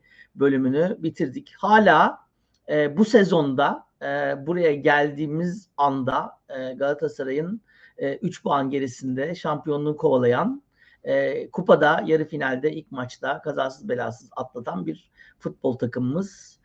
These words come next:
E, basketbolda, e, kadınlar Euroleague'de Avrupa şampiyonu olan ve lig şampiyonuna giden bir kadın basket takımımız. E, yine çeyrek finalde avantaj yakalayan kadın futbol takımımız ve de,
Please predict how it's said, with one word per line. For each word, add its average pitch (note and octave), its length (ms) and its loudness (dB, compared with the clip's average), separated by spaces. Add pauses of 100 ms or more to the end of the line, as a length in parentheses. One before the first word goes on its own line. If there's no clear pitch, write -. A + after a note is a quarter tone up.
(320)
E, C3+ 340 4 (960)
basketbolda, D3 1120 2 (180)
e, B2+ 220 -2
kadınlar D3+ 600 0
Euroleague'de D3 760 0 (180)
Avrupa D3 360 4
şampiyonu C3+ 480 -6
olan C3+ 300 -2
ve C#3 100 -6
lig C#3+ 120 -10
şampiyonuna B2 520 -6
giden A#2+ 340 -4
bir A#2+ 300 -10 (260)
kadın C3 300 -2
basket A#2+ 400 -4
takımımız. C3 800 -4 (300)
E, C3 120 2 (760)
yine D#3+ 240 2
çeyrek D#3+ 320 6
finalde C#3 580 2
avantaj C#3 540 0
yakalayan B2+ 440 0
kadın C#3 280 0
futbol - 300 0
takımımız F#3+ 800 -2 (320)
ve F3 160 6
de, F#3 300 8